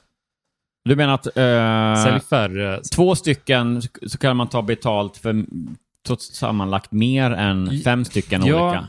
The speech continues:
Speaker 2: men
Speaker 1: Jag
Speaker 2: om,
Speaker 1: tror inte det.
Speaker 2: nej, men jag tänker typ så här, säg att de hade haft, eh, ett random, ja, men typ så här, Viaplay sponsrar Alex och Sigge nä-, den här m-, månaden, liksom.
Speaker 1: Mm.
Speaker 2: Det känns som en mer trovärdig typ,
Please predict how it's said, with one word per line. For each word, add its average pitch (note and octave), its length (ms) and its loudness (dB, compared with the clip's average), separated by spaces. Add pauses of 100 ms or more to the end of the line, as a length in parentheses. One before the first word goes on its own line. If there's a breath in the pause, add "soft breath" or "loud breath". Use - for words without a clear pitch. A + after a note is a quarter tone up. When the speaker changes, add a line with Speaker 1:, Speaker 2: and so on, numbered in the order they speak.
Speaker 2:
men D3 100 -4
Speaker 1:
Jag C3+ 100 4
Speaker 2:
om, D#3+ 40 0
Speaker 1:
tror C#3+ 140 2
inte C#3 140 -2
det. F#2 260 -2
Speaker 2:
nej, C#3 180 0
men E3 40 0
jag E3 120 2
tänker D3+ 220 -2
typ B2 160 0
så A#2+ 80 2
här, G#2+ 40 4
säg C3 160 2
att B2+ 80 -2
de C3+ 140 -2
hade B2+ 160 2
haft, - 300 -6
eh, A#2+ 120 -4
ett - 540 -8
random, G2 640 -4
ja, G#2+ 100 -6
men G#2+ 180 -2
typ F#2 180 -8
så F#2+ 80 -4
här, E2+ 80 -4
Viaplay F#2+ 580 -2
sponsrar F2 560 -6 (420)
Alex F#2 300 -2
och G2 80 -8
Sigge E2+ 480 -8
nä-, F#2+ 220 -6
den A2 160 -2
här G2 140 2
m-, F2 240 -8 (100)
månaden, G#2 840 -2
liksom. A#2 360 -2
Speaker 1:
Mm. E2 120 -12 (640 soft breath)
Speaker 2:
Det A#2 200 2
känns D#3 240 2
som A2 120 -2
en G#2+ 80 0
mer F2 240 -2
trovärdig A2+ 1120 -4
typ, G#2+ 200 -4